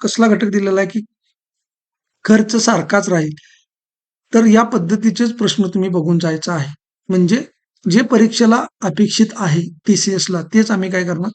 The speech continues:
ह्या व्हिडिओच्या माध्यमातून आम्ही तुम्हाला देण्याचा प्रयत्न करणार आहे. तर लवकरात लवकर मित्रांनो, ही टेस्ट सिरीज तुम्ही जॉईन करा. जास्त काय याचं फी नाही.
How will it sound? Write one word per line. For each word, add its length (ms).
ह्या 100
व्हिडिओच्या 420
माध्यमातून 500
आम्ही 220
तुम्हाला 220
देण्याचा 400
प्रयत्न 300
करणार 300
आहे. 260
तर 100
लवकरात 380
लवकर 260
मित्रांनो, 440
ही 60
टेस्ट 300
सिरीज 360
तुम्ही 160
जॉईन 300
करा. 200
जास्त 400
काय 140
याचं 320
फी 120
नाही. 240